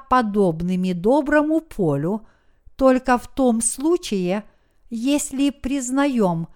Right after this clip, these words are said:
свою греховную сущность и то, что мы обречены на муки ада из-за наших грехов.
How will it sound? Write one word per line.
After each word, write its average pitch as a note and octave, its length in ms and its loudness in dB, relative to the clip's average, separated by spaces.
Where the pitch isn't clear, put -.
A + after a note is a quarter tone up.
свою A#3 800 0
греховную D4+ 920 0
сущность G3 920 -6
и A#3+ 140 2
то, A#3+ 580 0
что - 320 -2
мы C4 280 2
обречены A#3+ 1000 -2
на G#3+ 300 0
муки C4+ 560 0
ада F3+ 520 -2
из-за G#3 480 0
наших G#3 680 -2
грехов. A3 760 -4